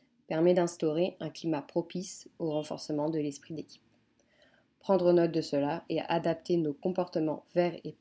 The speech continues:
pour les collaborateurs est primordial pour souder l'équipe de manière efficace. Car s'il n'y a pas de temps pour comprendre l'autre, comment mener un travail d'équipe réussi ?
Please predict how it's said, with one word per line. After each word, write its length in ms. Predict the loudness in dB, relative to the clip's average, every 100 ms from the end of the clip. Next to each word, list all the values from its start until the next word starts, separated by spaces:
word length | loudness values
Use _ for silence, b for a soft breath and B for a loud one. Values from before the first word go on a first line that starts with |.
| -4
pour 140 | -2
les 140 | -2
collaborateurs 680 | -2 -2 -2 -4 -6 -8 -14 _ -10
est 120 | -10
primordial 800 | -10 -6 -2 -2 -2 -2 -2 -2 -8 -16
pour 160 | -12
souder 440 | -10 -8 -6 -6 -6
l'équipe 460 | -8 -6 -6 -8 -10 _ -8
de 80 | -4
manière 320 | -2 -4 -6 -10 -14
efficace. 640 | -12 -12 -12 -14 -16 -18 _ _ b b b b -6
Car 140 | -6
s'il 340 | -6 -2 0 2
n'y 80 |
a 60 | 0
pas 280 | -2 0 0
de 120 | 0
temps 180 | -2 -4
pour 160 | -6
comprendre 400 | -6 -6 -4 -2
l'autre, 220 | -2 -4 -10 _ _
comment 240 | -2 2 4
mener 240 | 4 2
un 80 | 0
travail 300 | -2 -4 -2
d'équipe 280 | -6 -10 -14
réussi ? 500 | -8 -8 -8 -14